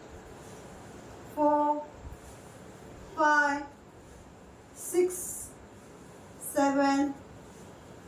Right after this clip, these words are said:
एट, नाईन, टेन.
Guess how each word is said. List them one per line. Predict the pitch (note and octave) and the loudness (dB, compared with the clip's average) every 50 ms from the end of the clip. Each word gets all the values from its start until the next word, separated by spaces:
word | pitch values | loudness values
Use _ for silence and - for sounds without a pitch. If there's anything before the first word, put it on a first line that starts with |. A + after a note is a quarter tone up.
| - - - - B3+ | -20 -18 -6 0 4
एट, | C4 C4 C4+ C4+ C4+ C#4 C#4 C#4+ - - - - - - - - - - - - - - - - - - - - - - - - - - | 6 6 6 6 4 2 -2 -2 -6 -8 -12 -16 -18 -20 -20 -20 -20 -20 -20 -20 -20 -20 -20 -20 -20 -20 -20 -20 -20 -20 -20 -16 -12 -8
नाईन, | A#3+ B3+ C4 C4+ C4+ C#4 C#4 C#4 C4+ C4+ C#4 C#4 - - - - - - - - - - - - - - - - - - - - - - - - - - - | -4 0 2 2 4 4 4 4 4 4 4 2 0 -2 -14 -18 -20 -20 -20 -20 -20 -20 -20 -20 -20 -18 -18 -18 -18 -20 -20 -20 -20 -20 -20 -18 -18 -8 -2
टेन. | D4 D4 C4 - F4 | 0 2 2 2 0